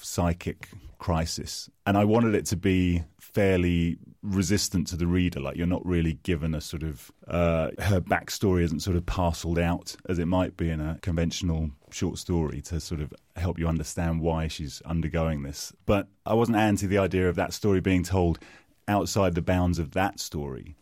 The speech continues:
And then when I was thinking about this in terms of her actually being Ava, this, this little girl that we meet in summer nineteen seventy-six, it just seemed to fit, whether that's, you know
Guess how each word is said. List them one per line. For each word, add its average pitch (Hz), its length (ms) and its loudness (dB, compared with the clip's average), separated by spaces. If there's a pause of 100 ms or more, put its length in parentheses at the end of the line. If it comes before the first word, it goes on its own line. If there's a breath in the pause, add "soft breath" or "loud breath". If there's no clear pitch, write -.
And 101 120 2
then 95 200 4
when 98 120 4
I 104 60 4
was 98 140 2
thinking 101 240 2
about 87 240 2
this 90 160 -2
in 90 80 0
terms 92 320 0
of 87 320 -2 (160)
her 92 440 2
actually 92 320 -4
being 87 460 0 (220)
Ava, 101 400 2
this, 82 260 -4
this 92 260 -8
little 87 180 -2
girl 85 220 -2
that 76 80 -6
we 82 120 -4
meet 87 320 -2
in 78 320 -6
summer 87 260 -2
nineteen 85 380 0
seventy-six, 85 680 -2 (100)
it 113 120 0
just 120 200 0
seemed 113 260 2
to 92 340 2 (100)
fit, 90 240 0 (100)
whether 101 300 2
that's, - 560 -2 (100)
you 104 100 0
know 87 320 2